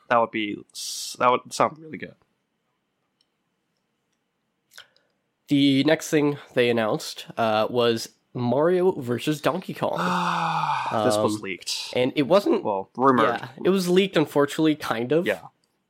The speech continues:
Speaker 2: Um, but, uh, I think it was still quite a surprise, considering
Speaker 1: Yeah.
Speaker 2: it's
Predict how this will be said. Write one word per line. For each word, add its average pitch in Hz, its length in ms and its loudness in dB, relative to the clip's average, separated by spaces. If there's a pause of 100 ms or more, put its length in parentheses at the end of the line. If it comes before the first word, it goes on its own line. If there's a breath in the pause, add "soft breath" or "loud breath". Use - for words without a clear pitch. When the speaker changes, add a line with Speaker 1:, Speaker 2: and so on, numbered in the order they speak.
(500 soft breath)
Speaker 2:
Um, 110 460 0 (160)
but, 117 460 0
uh, 113 400 2
I 131 80 -2
think - 260 -6
it 196 60 -2
was 156 160 2
still 160 480 2
quite 135 240 0
a 127 40 -4
surprise, 107 560 -2
considering 123 600 0
Speaker 1:
Yeah. - 60 -10
Speaker 2:
it's - 120 -14